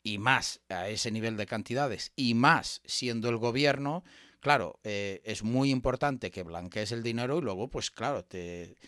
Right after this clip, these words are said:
¿sabes? Si vas a comprar misiles nucleares, pues no te van a hacer <laughs> aceptar Bitcoin probablemente, así que hay que blanquearlo. Tanto es así que la acusación incluye información sobre un ciudadano canadiense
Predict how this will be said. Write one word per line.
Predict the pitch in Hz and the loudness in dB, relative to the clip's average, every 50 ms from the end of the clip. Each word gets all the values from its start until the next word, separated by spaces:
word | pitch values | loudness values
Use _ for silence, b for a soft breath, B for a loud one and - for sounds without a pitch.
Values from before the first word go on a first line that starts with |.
| B B B B B | B B B B B
¿sabes? | B - 135 131 104 | B 0 0 2 2
Si | - 107 | 0 0
vas | 95 107 110 - | 0 0 0 -2
a | 110 | -2
comprar | - 117 110 101 - 120 117 117 107 | -2 -2 -2 0 0 2 2 2 2
misiles | 110 113 104 - 123 113 113 104 | 0 0 0 0 0 0 -2 -2
nucleares, | 113 110 - - 107 107 113 120 - | -4 -4 -4 -2 -2 0 -2 -2 -4
pues | - 123 90 | -6 -6 -4
no | 95 101 120 123 | -2 -2 -2 -2
te | - 120 | -2 -2
van | 101 95 95 90 | -2 -2 -4 -4
a | |
hacer | - - - 98 90 92 - | -6 -6 -6 -6 -6 -6 -8
<laughs> | - | -10
aceptar | 101 98 90 - - 107 - - - - 143 127 | -8 -8 -4 -2 -2 -2 -2 -2 -2 -2 -2 0
Bitcoin | 104 139 156 - - - - 123 110 104 | 0 0 0 0 0 -2 -2 -4 -2 0
probablemente, | 107 - 120 110 110 107 101 98 101 110 143 160 139 113 104 | 0 0 0 0 0 0 -2 -2 -2 -2 -2 -2 -2 -4 -4
así | 98 101 110 110 | -4 -4 -4 -6
que | - - | -4 -4
hay | 107 107 | -4 -4
que | - 113 | -4 -4
blanquearlo. | 107 104 104 104 92 - 92 90 87 85 - 76 71 - - B B B B B B B B B B B B B B B B B B B B _ _ | -6 -4 -6 -8 -8 -6 -6 -6 -6 -6 -10 -14 -20 -20 -20 B B B B B B B B B B B B B B B B B B B B _ _
Tanto | - 156 170 185 247 214 | 2 2 4 6 6 6
es | - | 8
así | 185 - - 175 196 | 8 6 4 2 2
que | - - 180 | 4 4 4
la | 139 120 113 | 6 6 4
acusación | 107 - 131 120 117 104 - 143 151 160 | 4 2 -2 -4 -4 -2 0 0 2 2
incluye | 156 131 - - 143 156 165 | 2 0 0 0 2 2 2
información | 160 143 - 139 127 123 117 107 - - 139 147 160 | 2 2 2 2 2 2 2 0 0 0 0 0 2
sobre | 139 - 143 127 123 120 113 110 104 101 104 101 98 101 | 2 2 2 2 2 2 2 2 2 0 0 -2 -2 -2
un | 110 127 151 165 | 0 2 2 2
ciudadano | - - 180 165 147 131 131 143 160 160 127 | 2 2 2 2 4 4 4 4 4 2 0
canadiense | - 139 127 123 113 110 135 175 214 208 - - 139 151 185 | 0 0 0 0 0 0 2 2 2 2 2 0 0 -2 -4